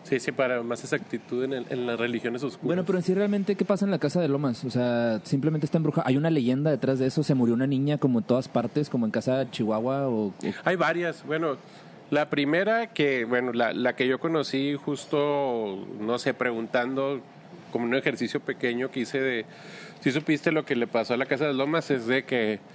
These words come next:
Speaker 1: pues, el papá mató a toda la familia, ¿no? O sea, de, de, los mató ahí, entonces realmente es alma en pena, familia en pena.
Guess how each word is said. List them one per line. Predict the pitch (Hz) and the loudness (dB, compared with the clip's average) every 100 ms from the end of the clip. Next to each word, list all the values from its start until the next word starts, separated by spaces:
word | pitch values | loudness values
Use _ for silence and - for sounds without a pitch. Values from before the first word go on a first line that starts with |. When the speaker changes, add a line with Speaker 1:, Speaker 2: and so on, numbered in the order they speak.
| - - - - - - | -20 -20 -20 -20 -16 -2
Speaker 1:
pues, | 120 | 2
el | 135 | 2
papá | - 113 - 151 185 | 2 -2 2 0 2
mató | 160 120 131 | 0 0 0
a | |
toda | 123 135 | 2 0
la | 139 | 0
familia, | 123 120 110 104 | 0 0 0 0
¿no? | 120 170 - - - | -2 -6 -10 -12 -2
O | 110 | 0
sea, | - 104 101 | 2 2 2
de, | 98 101 98 95 | 0 0 -2 -2
de, | 95 95 92 98 - - - - | -2 -2 -2 -6 -12 -20 -18 -2
los | 120 | 0
mató | 117 110 135 | 2 2 2
ahí, | 143 185 226 220 | 2 0 0 -2
entonces | 147 - 143 139 151 151 143 131 101 | -4 -2 -2 0 0 2 0 -4 -2
realmente | 127 135 143 143 147 147 | 0 0 2 -2 0 0
es | 139 131 | 0 0
alma | 127 127 | 0 0
en | 139 | -2
pena, | 175 185 202 165 139 | 0 0 -2 -6 -6
familia | 135 127 123 127 | -2 0 0 -2
en | 135 | 0
pena. | 180 208 226 | 0 0 -4